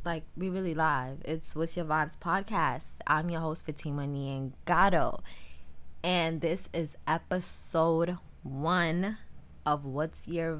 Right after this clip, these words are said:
Vibes. Happy February, everyone. I hope that everyone's first month in the new year was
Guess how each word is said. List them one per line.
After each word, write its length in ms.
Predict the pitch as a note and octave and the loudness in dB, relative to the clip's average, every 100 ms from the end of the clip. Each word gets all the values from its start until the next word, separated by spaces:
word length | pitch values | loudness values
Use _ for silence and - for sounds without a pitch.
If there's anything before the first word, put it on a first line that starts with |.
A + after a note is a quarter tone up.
| C#3+ | -2
Vibes. 580 | D3 E3+ C#3 D3+ F3+ - - - - - | 2 4 4 0 -4 -4 -4 -6 -10 -2
Happy 440 | - G#3 A3 B3 B3 | 6 6 6 2 0
February, 720 | - - G3 F#3+ E3+ D#3 D#3 - | 0 4 6 6 4 4 2 0
everyone. 600 | C#3+ D3 C#3+ C#3 C#3+ D#3 | -2 -2 -2 -2 -2 0
I 280 | E3+ D#3 E3 | 2 2 0
hope 420 | - E3 E3 - - - | 0 2 2 0 -8 -2
that 360 | D#3+ D3+ D3+ | 2 4 2
everyone's 600 | D#3+ E3 E3+ E3+ E3 - - - - - - | 0 0 0 0 -2 -6 -10 -16 -20 -18 2
first 480 | F3 F3 F3+ - E3 | 6 6 4 -2 -2
month 420 | D#3+ D#3 E3+ - | 0 2 0 -4
in 120 | D#3 | -4
the 100 | D#3+ | -2
new 300 | D#3 D#3 D3+ | -2 -2 -2
year 680 | D#3+ C#3 C#3 C#3+ C#3+ C#3+ D3+ | -4 -4 -2 -2 0 0 -2
was 560 | D3 D3+ D3 C#3+ C#3+ | 0 0 2 0 -2